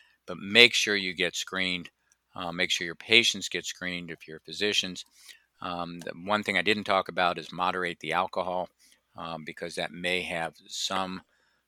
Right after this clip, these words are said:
correlation, including colon and rectal cancer. And, you know, calcium in your diet, not necessarily calcium supplements, important.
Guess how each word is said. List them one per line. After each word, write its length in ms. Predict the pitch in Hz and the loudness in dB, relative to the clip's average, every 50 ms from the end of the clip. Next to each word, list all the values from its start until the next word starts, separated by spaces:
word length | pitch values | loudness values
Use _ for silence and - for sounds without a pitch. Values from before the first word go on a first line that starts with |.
| _ | _
correlation, 840 | - - 101 92 90 87 85 87 87 87 87 87 - - 87 85 85 82 | -6 -2 0 0 0 0 0 0 0 2 2 2 2 0 0 -8 -10 -12
including 460 | 82 80 - - 85 80 85 82 78 | -12 -14 -14 -12 -10 -10 -10 -10 -12
colon 380 | - 90 85 82 85 82 80 | -10 -10 -10 -10 -8 -10 -12
and 140 | 78 78 78 | -12 -12 -10
rectal 320 | 80 78 76 _ - 82 71 | -10 -10 -10 _ -12 -12 -12
cancer. 540 | - - 87 82 82 80 - - 82 78 _ _ _ - _ _ _ _ _ _ _ | -10 -8 -8 -8 -8 -8 -10 -12 -12 -12 _ _ _ -20 _ _ _ _ _ _ _
And, 440 | - 85 87 85 85 82 82 - - _ _ - | -12 -10 -8 -8 -8 -10 -12 -14 -18 _ _ -20
you 260 | - - - 110 95 | -18 -12 -6 -4 -4
know, 120 | 85 80 - - | -4 -6 -8 -4
calcium 580 | - - 113 113 110 - - 110 101 95 95 87 | 6 8 8 8 8 6 2 -2 -2 -4 -4 -6
in 120 | 82 85 | -8 -10
your 140 | 78 80 80 | -10 -12 -4
diet, 440 | 76 - 101 104 104 101 98 90 - _ _ | 4 6 6 8 8 6 6 2 0 _ _
not 340 | - 82 82 80 78 - - - | -20 -20 -16 -14 -14 -14 -14 -12
necessarily 580 | 82 82 - - - - - 85 78 78 73 | -10 -6 -6 -6 -6 -6 -6 -6 -6 -8 -8
calcium 420 | - - 87 82 80 - 80 78 - | -6 -4 -4 -4 -4 -6 -10 -10 -8
supplements, 520 | - 95 87 - 85 85 82 76 - - | -4 -4 -4 -6 -6 -12 -12 -14 -14 -16
important. 400 | 80 - 90 85 82 - - | -16 -12 -10 -10 -10 -10 -12